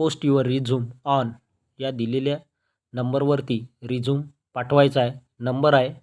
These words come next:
कॉन्टॅक्ट नंबर, WhatsApp नंबर नाईन थ्री टू फाईव्ह एट झिरो फाईव्ह एट सेव्हन थ्री. इंटरव्ह्यू डेट,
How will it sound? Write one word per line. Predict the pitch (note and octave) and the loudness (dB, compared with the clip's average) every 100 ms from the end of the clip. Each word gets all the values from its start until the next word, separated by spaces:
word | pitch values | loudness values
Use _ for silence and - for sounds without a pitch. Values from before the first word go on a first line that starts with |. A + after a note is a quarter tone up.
| _ _ | _ _
कॉन्टॅक्ट | B2+ A#2+ B2 | -6 -4 -2
नंबर, | B2 A#2 C#3+ - _ _ | -2 -4 -6 -12 _ _
WhatsApp | A#2+ B2 D3 C#3+ | -8 -6 -4 -4
नंबर | B2 A2+ C3 - _ _ _ | -2 -2 -2 -6 _ _ _
नाईन | C3+ D3 C#3+ | -4 -4 -2
थ्री | D3+ D3+ | 0 0
टू | D3+ C#3+ C#3 | 0 0 2
फाईव्ह | C#3 C#3+ - | 2 2 2
एट | C#3+ | 2
झिरो | B2+ A#2 C3+ C#3 C#3 | 2 0 2 2 0
फाईव्ह | C3 C3 C3 | 0 2 2
एट | C#3 | 0
सेव्हन | - A#2 C3 D3 | -2 0 0 -2
थ्री. | B2 A#2 - _ _ _ _ | -2 -4 -4 _ _ _ _
इंटरव्ह्यू | C#3 C#3 C#3+ D3 D3+ D3+ | -4 -2 2 2 2 -2
डेट, | C3+ C#3 B2+ | 0 0 0